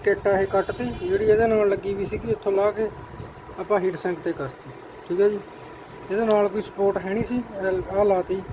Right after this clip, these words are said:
ਐਮ ਸੀਲ, ਐਮ ਸੀਲ ਲਾ ਕੇ ਜਮਾਂ ਬੰਦ ਕਰਤੀ, ਉੱਪਰ ਆਹ ਗਮ ਲਾਤੀ, ਠੀਕ ਹੈ ਜੀ। ਅੰਦਰੋਂ ਕਰੋ ਹੀਟਿੰਗ ਚੈੱਕ, ਕਰੋ ਟਾਈਆਂ ਟੂਈਆਂ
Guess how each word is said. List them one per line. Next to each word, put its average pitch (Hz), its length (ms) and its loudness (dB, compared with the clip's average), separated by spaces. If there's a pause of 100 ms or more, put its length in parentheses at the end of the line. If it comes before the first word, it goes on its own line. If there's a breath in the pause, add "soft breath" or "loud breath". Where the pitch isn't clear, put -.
(1300)
ਐਮ 190 120 -2
ਸੀਲ, 233 220 -2 (560)
ਐਮ 196 140 2
ਸੀਲ 202 220 4
ਲਾ 202 120 6
ਕੇ 196 100 0
ਜਮਾਂ 185 260 0
ਬੰਦ 170 260 -2
ਕਰਤੀ, 143 360 -8 (340)
ਉੱਪਰ - 200 -4
ਆਹ 175 200 2 (140)
ਗਮ 180 200 0
ਲਾਤੀ, 202 300 2 (920)
ਠੀਕ 180 120 -2
ਹੈ 202 80 6
ਜੀ। 208 120 4
ਅੰਦਰੋਂ 175 240 2
ਕਰੋ 160 340 0
ਹੀਟਿੰਗ 156 320 -2
ਚੈੱਕ, 147 260 -2 (1200)
ਕਰੋ 175 260 4
ਟਾਈਆਂ 165 320 -2
ਟੂਈਆਂ 160 220 -4